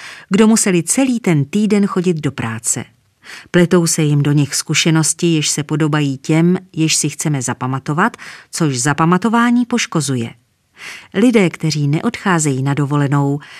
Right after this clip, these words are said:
vykonávají v úterý, středu, čtvrtek a pátek řadu činností podobných těm, které dělali v pondělí,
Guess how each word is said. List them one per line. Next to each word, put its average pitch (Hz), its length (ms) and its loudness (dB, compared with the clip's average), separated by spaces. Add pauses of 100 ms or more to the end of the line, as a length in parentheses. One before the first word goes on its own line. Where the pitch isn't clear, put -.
(140)
vykonávají 156 840 2
v - 140 -18
úterý, 226 600 0
středu, 208 500 0
čtvrtek 175 560 -2
a 127 80 -10
pátek 220 480 -2 (360)
řadu 175 360 0
činností 196 560 0
podobných 151 540 -2
těm, 202 240 0
které 143 320 -4
dělali 135 380 -2
v - 100 -20
pondělí, 127 680 -4